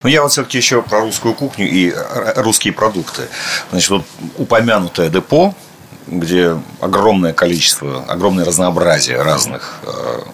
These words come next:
кухонь, значит, русской там почти нет. И, э, когда всё это открывалось, я читал про это, я небольшой специалист в ресторанах, но там объяснено, что люди приходят не за борщом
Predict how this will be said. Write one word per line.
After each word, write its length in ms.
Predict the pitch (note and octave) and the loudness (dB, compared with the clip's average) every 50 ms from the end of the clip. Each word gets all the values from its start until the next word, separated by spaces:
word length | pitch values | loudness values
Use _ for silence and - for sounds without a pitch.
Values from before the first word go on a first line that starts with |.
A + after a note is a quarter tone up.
| - - - - | -18 -20 -10 0
кухонь, 400 | - D3 F3 - - F#3 D#3+ D#3+ - - - - - - - - - | 4 4 4 4 4 0 0 0 -4 -10 -16 -14 -12 -12 -12 -12 -6
значит, 240 | - - - - D#2 | -4 -2 -2 0 2
русской 340 | G#2+ A2+ C#3 D#3+ - - - | 4 4 4 4 2 0 0
там 180 | - G#2+ G2 F#2+ | 0 0 0 0
почти 320 | - - - - - F#2+ | 2 0 0 0 0 0
нет. 300 | F2 D#2 C2+ - - - | -2 -2 -2 -6 -8 -8
И, 380 | - - F#2+ F#2 F2+ F2+ F2+ F2+ | -4 -2 0 2 4 4 4 6
э, 760 | F2 E2+ E2+ E2+ E2+ E2 E2 E2 D#2+ D#2+ D#2 D#2 D#2+ D2+ D2+ D2 A#1 B1+ C#2 C#2+ | 6 4 4 4 4 4 4 4 4 2 2 0 0 -2 -4 -6 -8 -8 -6 -6
когда 220 | D#2 E2 F2+ F#2+ | -2 0 0 2
всё 160 | - - A2 | 2 2 2
это 100 | F2+ - | 4 2
открывалось, 560 | F2+ - - A#2+ B2+ E3 G3 F#3+ D3+ - - | 2 2 2 0 2 4 4 4 2 2 0
я 240 | - D#2+ D#2+ D#2 D2 D2+ | 0 0 0 0 0 0
читал 280 | - - - D#3 D#3+ | 0 2 2 2 0
про 160 | - - A2 | 2 2 0
это, 160 | F#2 E2 E2 F2+ | 2 2 2 0
я 140 | G#2+ A2 | 2 2
небольшой 440 | G#2 F#2+ F#2 F#2 F2+ - - - E2 | 2 0 0 2 2 2 2 0 0
специалист 440 | - - - - C#2+ B1+ B1+ - - | -2 -2 -2 -2 -2 -2 -6 -6 -6
в 20 | |
ресторанах, 540 | C#2 - - - F2 D#2+ D2 C2+ C2 - - | -2 -2 2 2 2 2 0 -2 -4 -4 0
но 240 | A#2+ B2+ C3 A#2 G#2 | 2 2 2 2 0
там 160 | - - A2+ A#2+ | -2 0 0 0
объяснено, 320 | A2 A#2+ A2+ - G#2+ F2+ | 0 0 0 0 0 0
что 180 | - - - D#2 - - | 0 0 -2 -4 -6 -4
люди 440 | - A2+ C3 E3+ G3 F#3+ F#3+ F3+ - - | -2 2 2 4 4 4 2 0 -2 0
приходят 600 | - A2+ F#2 - - A2+ B2 A#2+ A#2+ A2+ - - - - - - - | -2 -2 0 2 2 2 2 2 0 -4 -6 -12 -18 -18 -18 -12 -6
не 240 | E2+ F2 F#2+ A2+ A#2 | -2 0 2 2 2
за 100 | E2+ E2 | 2 2
борщом 420 | C#2+ - - - - - - - | 0 0 2 2 2 2 0 -2